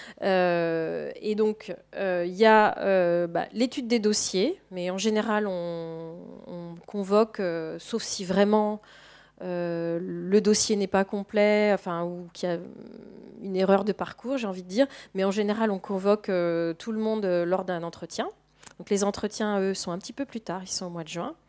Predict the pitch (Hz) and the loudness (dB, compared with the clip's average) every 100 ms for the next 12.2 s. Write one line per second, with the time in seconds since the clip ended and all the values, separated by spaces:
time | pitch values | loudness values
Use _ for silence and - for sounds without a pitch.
0 | - - - 180 - 247 - 190 190 226 | -20 -20 -10 -10 -8 -6 -4 0 2 2
1 | 233 185 - 190 170 196 226 226 196 185 | 2 2 0 -2 0 2 2 4 6 6
2 | 180 175 175 196 240 233 208 185 185 240 | 6 4 4 4 6 8 8 6 4 -2
3 | 392 _ - - 185 180 226 214 233 214 | -2 _ -18 -2 2 2 0 8 10 10
4 | 214 214 202 202 196 190 - 196 - 285 | 8 4 6 4 4 2 0 -6 -2 -2
5 | - - _ - _ _ _ _ _ 190 | -4 -16 _ -20 _ _ _ _ _ -20
6 | 170 - 170 160 156 165 - 165 165 185 | -16 -8 -6 -6 -8 -10 -10 -8 -4 -4
7 | 175 - 196 202 190 185 - - 165 285 | -2 -2 -2 -2 -4 -6 -8 -8 -8 -4
8 | - - _ _ _ _ _ _ _ _ | -4 -6 _ _ _ _ _ _ _ _
9 | _ _ _ _ - - - - - - | _ _ _ _ -20 -20 -20 -20 -20 -20
10 | - 196 190 180 175 175 226 220 262 247 | -6 0 2 4 4 2 0 0 4 4
11 | 240 - 262 240 226 220 208 226 208 214 | 4 2 4 6 6 4 2 2 6 8
12 | 214 330 | 8 6